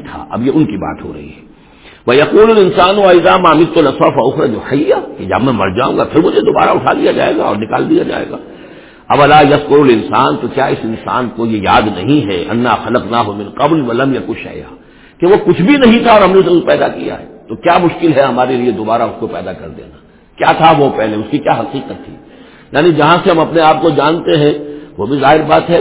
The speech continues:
کہ ایک نطفہ ایک ہے، اس سے ہمارا آغاز ہوا، یہ تو سبھی جانتے ہیں نا۔ تو اس سے اللہ تعالیٰ نے اگر انسان بنا دیا ہے تو کیا اللہ تعالیٰ دوبارہ تمہیں پیدا نہیں کر سکتا؟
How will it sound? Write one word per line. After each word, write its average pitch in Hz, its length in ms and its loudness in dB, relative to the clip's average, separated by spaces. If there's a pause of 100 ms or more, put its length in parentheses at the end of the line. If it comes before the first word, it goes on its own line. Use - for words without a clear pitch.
کہ 139 80 0 (220)
ایک 113 140 -2 (560)
نطفہ 147 300 0 (120)
ایک 135 240 0
ہے، 139 60 -2
اس 127 240 -4
سے 143 60 0
ہمارا 113 400 2
آغاز 104 420 -2
ہوا، 107 140 -6
یہ 107 160 -2
تو 131 120 -8
سبھی 143 180 -4
جانتے 101 340 -10
ہیں 82 60 -14
نا۔ 76 120 -20 (400)
تو - 100 -14
اس 160 180 0
سے 190 100 0
اللہ 151 280 4
تعالیٰ 139 240 2
نے 131 100 -2
اگر 120 160 -2
انسان 107 400 -4
بنا 104 220 -6
دیا 95 320 -8
ہے 85 120 -12 (400)
تو 107 80 -10
کیا 123 180 0
اللہ 101 280 -2
تعالیٰ 104 260 -2
دوبارہ 90 320 -4
تمہیں 92 180 -10
پیدا 92 200 -10
نہیں - 140 -8
کر - 220 -6
سکتا؟ - 220 -12